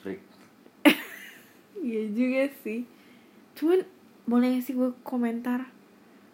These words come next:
Speaker 2: Maaf ya netizen yang nggak sepemikiran dengan gue.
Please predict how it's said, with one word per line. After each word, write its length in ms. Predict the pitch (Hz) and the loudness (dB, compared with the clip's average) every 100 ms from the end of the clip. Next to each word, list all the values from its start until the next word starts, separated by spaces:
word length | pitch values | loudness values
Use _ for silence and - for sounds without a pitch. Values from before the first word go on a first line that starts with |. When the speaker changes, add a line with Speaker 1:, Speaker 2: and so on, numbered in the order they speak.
| - | -6
Speaker 2:
Maaf 160 | 240 240 | -4 -2
ya 160 | 262 | -2
netizen 640 | 254 247 240 247 262 262 269 - - - - - - - | -2 -4 -4 -2 -2 -4 -10 -18 -20 -20 -20 -20 -20 -8
yang 400 | 240 226 220 226 | -4 -2 -2 -2
nggak 240 | 214 - - | -2 -4 -6
sepemikiran 880 | - 233 240 233 226 214 220 220 220 | -12 -10 -6 -2 -2 -4 -6 -6 -6
dengan 240 | 220 220 | -6 -6
gue. 240 | 220 247 | -4 -6